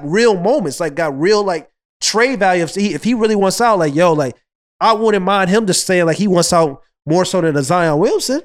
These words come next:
Like, he ain't done nothing. So it's just like, come back, get healthy, and hoop because you're super talented, and we wanna see you shine. I mean, we're rooting for you, but it's just like all this, like, player movement and prima donna kinda shit. It's kinda like, it gets, it gets kinda annoying when, like, yo,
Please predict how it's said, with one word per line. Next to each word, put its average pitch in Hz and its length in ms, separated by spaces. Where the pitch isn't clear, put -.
Like, 220 140
he 302 160
ain't 277 100
done 339 180
nothing. 226 280
So 214 180
it's 196 80
just 202 140
like, 156 180
come 196 240
back, 180 400
get 175 160
healthy, 156 520
and 120 140
hoop 139 440
because 120 260
you're 113 80
super - 500
talented, 143 640
and 123 160
we 127 80
wanna 147 240
see 151 160
you 135 100
shine. 131 420
I 120 60
mean, 120 180
we're 120 160
rooting 156 300
for 113 240
you, 104 80
but 113 160
it's 120 80
just 131 160
like 120 160
all 160 180
this, 165 200
like, 123 200
player 156 280
movement 143 380
and 113 100
prima 147 280
donna 139 300
kinda 143 260
shit. 147 360
It's 131 100
kinda 139 220
like, 123 180
it 135 80
gets, 147 300
it 147 100
gets 147 180
kinda 131 220
annoying 123 420
when, 117 140
like, 104 260
yo, 117 380